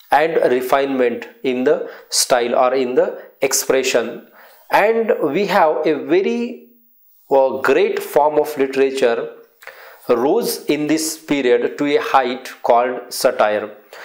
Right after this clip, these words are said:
Now, if you look at this literature, you find that satirical writing was more famous in the eighteenth century. Uh, um, uh, mid eighteenth century, you will have the satires of Jonathan Swift. Uh, we also have,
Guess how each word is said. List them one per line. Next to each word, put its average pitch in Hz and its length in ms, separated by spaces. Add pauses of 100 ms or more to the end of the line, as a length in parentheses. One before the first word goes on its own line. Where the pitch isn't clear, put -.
(160)
Now, 180 80
if 175 220
you 208 100
look 139 280
at 202 440
this - 420
literature, 135 600
you 127 180
find 139 480
that 127 240
satirical 156 640
writing 127 600
was 127 320
more 147 360
famous 113 640
in 117 200
the 139 240 (320)
eighteenth 127 360
century. 117 800
Uh, 110 360
um, 107 320
uh, 131 120
mid 139 240
eighteenth 139 420
century, 127 460
you 120 200
will 131 220 (300)
have 123 540
the 131 260
satires 131 560
of 110 180
Jonathan 117 460
Swift. 123 500
Uh, 120 240
we 123 180
also 131 340
have, 120 360